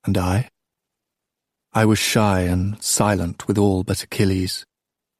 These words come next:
I could scarcely speak to the other boys, let alone a girl. As a comrade of the prince, I suppose I would not have had to speak. A gesture or a look would have been enough.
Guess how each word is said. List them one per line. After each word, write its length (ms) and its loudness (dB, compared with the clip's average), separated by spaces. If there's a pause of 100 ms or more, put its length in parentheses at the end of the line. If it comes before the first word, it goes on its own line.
I 120 -2
could 260 -8
scarcely 560 0
speak 400 -2
to 120 -4
the 140 2
other 160 0
boys, 400 0
let 180 0
alone 280 2
a 20 -2
girl. 500 -2 (800)
As 140 0
a 60 0
comrade 420 4
of 120 -4
the 200 -2
prince, 340 0 (380)
I 80 0
suppose 500 0
I 120 2
would 160 0
not 160 0
have 100 -12
had 240 0
to 140 -6
speak. 440 -6 (760)
A 80 -2
gesture 580 0 (240)
or 160 2
a 180 4
look 300 -6 (100)
would 140 -2
have 160 -12
been 220 2
enough. 460 0